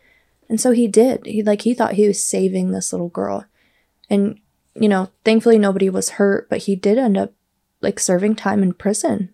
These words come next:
for that. And so it makes me think, like, um, maybe if you're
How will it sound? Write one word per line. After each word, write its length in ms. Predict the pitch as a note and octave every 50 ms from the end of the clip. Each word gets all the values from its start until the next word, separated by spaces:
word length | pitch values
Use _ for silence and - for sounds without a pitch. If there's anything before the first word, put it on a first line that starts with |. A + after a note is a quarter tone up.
| _ _ -
for 120 | - G3
that. 300 | F3 F3 F3 - - - _ _ _ _ - - - - _ _ _ -
And 120 | B3 A#3+
so 100 | - C4+
it 80 | - -
makes 260 | B3+ C#4 - - -
me 140 | D4 C#4+ B3
think, 400 | - - - G#3+ G#3+ A#3+ A#3+ -
like, 320 | G#3 G3 F#3 F#3 - - -
um, 380 | G3 F#3 F#3 F3+ F3 F3 E3+ - _ _ _ _ _ _ _ _ _ _ _ _ _ _ _ _ _ _ _ _ _ _ _ _ _ _ _ _ _ _ _ -
maybe 640 | G#3+ G#3 G#3+ A3+ A#3+ A3 G#3 G3 F#3 F#3 F#3+ F#3+ - _ _ _ _ _
if 200 | - G3 F#3+ - G#3+
you're 380 | G3+ F#3 F#3 F3+ F#3 F#3+ -